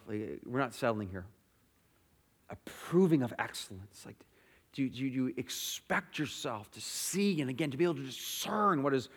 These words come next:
right and wrong, and the abundant, filled with the fruit of righteousness? I really, really, really encourage you to pray, to, to, be, to begin praying this right now.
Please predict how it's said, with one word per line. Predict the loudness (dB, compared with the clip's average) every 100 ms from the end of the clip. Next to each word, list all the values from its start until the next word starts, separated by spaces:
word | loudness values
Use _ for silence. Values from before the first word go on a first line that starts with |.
| -20 -12
right | 6 10 10
and | 10 6
wrong, | 6 4 0 -6 2
and | 6
the | 6
abundant, | 6 -4 -12 _ 12 12 12 8
filled | 0 -8 12 12 12 12 12
with | 12 6
the |
fruit | 4 8 8
of | 8
righteousness? | 4 2 0 -6 -10 -12 -18 -20 _ _ _ _ _ _ _ _ _ _ _ _ _ _ _ _ _ _ _ _ -20
I | -8
really, | 2 6 6 6
really, | 4 4
really | 2 0
encourage | 0 -2 -2
you | -4 -8 -12 _ _ _ _ _ _ _ _ _ -18
to | -16
pray, | -2 -2 -2 -8
to, | -8
to, | -8 -10
be, | -12
to | -6 0
begin | 2
praying | 2 0 0
this | -2
right | -4 -4
now. | -8